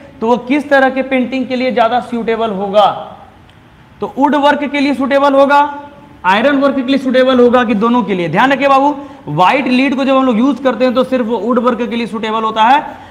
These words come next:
हम लोग इस white lead को iron, iron के work के लिए, लोहे वगैरह के surface पे painting के लिए इस्तेमाल नहीं करते हैं। हर जगह both दिया हुआ है, तो answer सी नहीं होगा,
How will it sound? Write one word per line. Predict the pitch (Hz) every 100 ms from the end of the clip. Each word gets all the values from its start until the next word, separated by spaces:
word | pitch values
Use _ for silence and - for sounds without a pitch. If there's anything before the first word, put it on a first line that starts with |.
| -
हम | 190
लोग | 220 240
इस | 240
white | 208 208 254
lead | 247 254 269 262
को | 262 269
iron, | 220 208 254 262 -
iron | 190 190 247 269
के | 269
work | 247 262 240
के | 240
लिए, | 214 196 156 - -
लोहे | 175 208 220 277
वगैरह | 262 247 254
के | 254
surface | 254 240 240 254
पे | 254
painting | 247 233 214 254
के | 247
लिए | 247
इस्तेमाल | 233 240 247 247
नहीं | 220 262
करते | 269 254 262
हैं। | 240 208 - - - -
हर | 185 262
जगह | 247 254 262 262
both | 233 170 233
दिया | 269 220 254
हुआ | 254 262
है, |
तो | 254
answer | 247 233 254
सी | 247 254
नहीं | 254 269
होगा, | 247 202 131 -